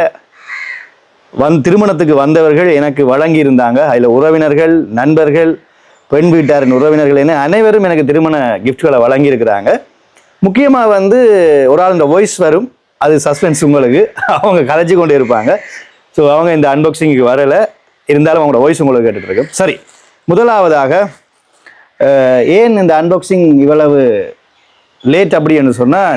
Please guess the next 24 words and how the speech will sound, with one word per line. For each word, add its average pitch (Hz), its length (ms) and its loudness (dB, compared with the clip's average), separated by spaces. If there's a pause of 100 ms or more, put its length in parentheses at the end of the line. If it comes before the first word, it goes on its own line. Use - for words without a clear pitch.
நேரம் 202 380 0
கிடைக்கல. 113 520 -2
ஏன்னா 151 200 0
நான் 135 240 -2
இன்னொரு 147 200 0
வேலை 165 240 2
செய்து 151 220 0
கொண்டு 143 200 2
YouTube 151 300 0
சேனல் 127 240 -2
செய்யறதால 113 340 0 (600)
வேலைகள் 196 460 2
அங்க 190 180 0
கூடிட்டுது. 156 560 0 (760)
இது 175 160 2
பகுதி 180 300 0
நேரம்ன்றதால 147 720 0 (260)
கொஞ்சம் 185 440 0 (180)
லேட் 151 280 0
ஆயிட்டுது. 131 340 0
அதனால 175 260 0
என்ன 190 120 0
மன்னிச்சு 208 340 0
கொள்ளுங்கள். 220 420 2